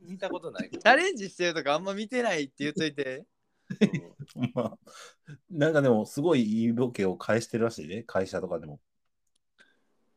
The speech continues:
Speaker 2: もう、
Speaker 1: 見たことない。
Speaker 2: あの人自己満の世界やからな。<laughs> もうボソボソって言って家帰って一人で酒飲みながら、「あれよかったな」っていうタイプや、あれ。
Speaker 3: 「孝太郎これできるかな」って言っとった。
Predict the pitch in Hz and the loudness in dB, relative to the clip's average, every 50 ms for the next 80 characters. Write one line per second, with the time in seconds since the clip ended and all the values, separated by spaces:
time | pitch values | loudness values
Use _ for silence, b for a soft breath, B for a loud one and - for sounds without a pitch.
0 | _ b b b b b b b _ - 127 135 139 143 143 147 147 143 143 143 | _ b b b b b b b _ -10 -6 -2 0 2 2 2 0 0 -2 -6
1 | 139 123 127 117 _ - 101 - - 160 175 196 196 - 160 170 156 147 156 165 | -6 -8 -8 -12 _ -16 -18 -14 -10 -4 0 0 0 0 0 -4 -4 -2 -4 -2
2 | - 190 196 202 202 208 226 - 415 427 - 494 370 254 196 170 151 156 143 143 | -2 0 0 0 0 0 0 0 0 0 0 2 2 2 2 2 2 2 2 0
3 | 139 139 139 139 135 143 143 - - - - - 214 - - - 349 - 370 381 | 0 -2 -4 -6 -6 -8 -8 -10 -12 -14 -12 -12 -12 -12 -12 -12 -8 -8 -8 -8
4 | - 392 349 - 381 339 - - - - - 190 175 156 156 160 151 135 139 190 | -8 -10 -10 -8 -10 -12 -10 -10 -12 -8 -4 -2 -2 -2 -2 -4 0 4 6 6
5 | 208 233 262 254 254 269 302 311 311 - - 202 170 143 139 147 165 226 220 190 | 8 8 8 8 6 6 4 4 2 2 2 0 2 4 6 6 6 8 8 8
6 | - 175 151 143 131 - 135 127 127 127 - - - - - 220 208 180 147 139 | 8 8 6 6 4 2 0 0 0 -2 -6 -14 -6 0 4 4 4 4 2 -2
7 | - 190 208 190 202 190 180 151 147 139 139 127 131 123 117 120 135 147 160 165 | -4 -2 0 2 2 2 2 0 2 2 4 6 6 6 6 6 2 2 2 0
8 | 175 185 190 170 165 - - 165 156 151 147 147 139 131 127 - 139 131 120 - | 0 -2 -2 -6 -6 -4 -4 -2 0 0 0 0 -2 -4 -4 0 0 0 0 0
9 | 113 101 - - 101 104 - - - - - - - - - - 370 - - - | -6 -10 -10 -10 -16 -20 -20 -20 -18 -18 -14 -10 -10 -8 -6 -6 -8 -6 -8 -14
10 | - _ _ _ _ B B B B B B B B - - 175 180 196 190 185 | -16 _ _ _ _ B B B B B B B B -6 -4 0 2 2 2 2
11 | - - 185 170 156 269 247 302 330 339 - 143 123 110 95 92 90 90 - 95 | 2 2 2 4 4 4 4 6 4 4 2 0 0 -2 -2 -2 -4 -4 -2 -2
12 | 82 87 - - - - - _ | -4 -4 -6 -10 -12 -14 -16 _